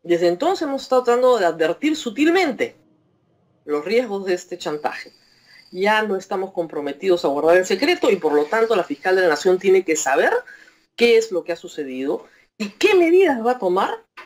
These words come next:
frente a lo que considero un acto delincuencial. Por intereses particulares, en medio de la peor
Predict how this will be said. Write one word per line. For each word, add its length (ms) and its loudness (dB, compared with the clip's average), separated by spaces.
frente 280 2
a 40 2
lo 100 0
que 80 -12
considero 680 0
un 140 0
acto 220 -2
delincuencial. 560 -4
Por 200 2
intereses 840 -2
particulares, 1080 -12
en 300 2
medio 440 4
de 60 4
la 220 0
peor 580 0